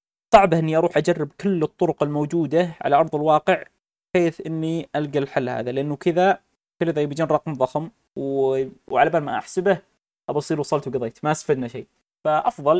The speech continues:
أني أستخدم الخوارزميات الجينية وأبتل أجرب لين يطلع لي حل أفضل، لين، وأبتل أجرب لمدة معينة لين يطلع لي حل جيد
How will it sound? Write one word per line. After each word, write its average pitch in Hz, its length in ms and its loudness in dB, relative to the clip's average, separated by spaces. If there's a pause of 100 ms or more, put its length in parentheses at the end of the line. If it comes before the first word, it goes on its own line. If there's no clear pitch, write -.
أني 143 120 -8
أستخدم 143 400 -6
الخوارزميات 135 640 -4
الجينية 120 560 -4
وأبتل 160 260 -4
أجرب 127 420 -2
لين 151 300 -2
يطلع 139 200 0
لي 131 120 -2
حل 123 340 -4
أفضل، 139 420 -2 (1120)
لين، 160 240 2 (360)
وأبتل 147 260 0
أجرب 135 380 0
لمدة 143 280 -4
معينة 117 340 -4
لين 139 160 -6
يطلع 143 220 -6
لي 131 100 -4
حل 135 180 -6
جيد 120 380 -4